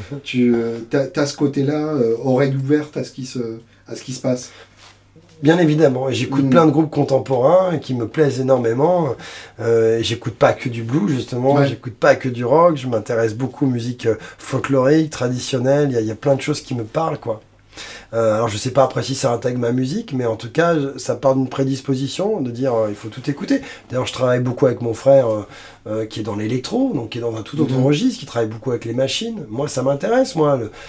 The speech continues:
Speaker 1: euh, la musique urbaine, le hip-hop, euh,
Speaker 2: Ouais.
Speaker 1: l'électro, lorsque c'est bien fait, il y a, il y a quelques trucs qui me surprennent et de temps en temps qui m'éclatent, quoi.
Speaker 2: Ouais, bien sûr.
Speaker 1: J'ai un peu de connaissance, euh, des, des musiques, euh,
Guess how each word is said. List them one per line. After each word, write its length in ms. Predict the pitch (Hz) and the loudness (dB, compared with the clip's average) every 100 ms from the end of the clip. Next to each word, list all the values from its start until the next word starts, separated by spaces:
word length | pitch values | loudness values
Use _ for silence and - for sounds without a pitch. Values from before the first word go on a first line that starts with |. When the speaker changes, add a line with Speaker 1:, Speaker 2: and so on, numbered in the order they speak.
| - - | -20 -12
Speaker 1:
euh, 80 | 123 | -6
la 120 | 120 | -4
musique 280 | 127 117 - | -4 -4 4
urbaine, 520 | 147 139 185 196 196 | 6 8 6 6 -2
le 140 | 131 117 | -4 -4
hip-hop, 560 | 123 123 170 180 175 | -4 2 8 8 6
euh, 160 | 135 123 | 0 2
Speaker 2:
Ouais. 120 | 117 | 2
Speaker 1:
l'électro, 560 | 127 131 127 - 202 202 | 2 -2 -2 -2 0 0
lorsque 240 | 139 - | -2 -4
c'est 160 | 127 135 | -6 -4
bien 180 | 120 117 | -2 -4
fait, 220 | - 196 | -2 -2
il 60 | 170 | 0
y 40 | |
a, 60 | 117 | -2
il 100 | 104 | -4
y 40 | |
a 40 | |
quelques 300 | 104 147 147 | -6 -4 -2
trucs 200 | 147 208 | -2 -6
qui 120 | - 147 | -4 -4
me 40 | |
surprennent 540 | - 147 - 180 196 170 | -2 -6 -4 -2 0 -2
et 60 | |
de 60 | - | -4
temps 120 | 107 | -6
en 40 | |
temps 140 | - 180 | -4 -4
qui 160 | - | 0
m'éclatent, 420 | 135 151 190 208 - | 0 2 0 -4 -4
quoi. 160 | 117 131 | -4 0
Speaker 2:
Ouais, 180 | 139 | 0
bien 120 | 123 117 | 0 -2
sûr. 160 | 123 | -2
Speaker 1:
J'ai 320 | 113 165 254 | 0 4 4
un 140 | 196 143 | 6 4
peu 160 | 175 | 2
de 60 | 190 | 0
connaissance, 600 | 160 147 139 147 175 - | 4 4 4 0 0 -2
euh, 200 | 143 123 | -4 -4
des, 160 | 113 120 | -6 -8
des 160 | 117 | -6
musiques, 340 | 123 123 143 | -4 -4 -6
euh, 60 | 151 | -6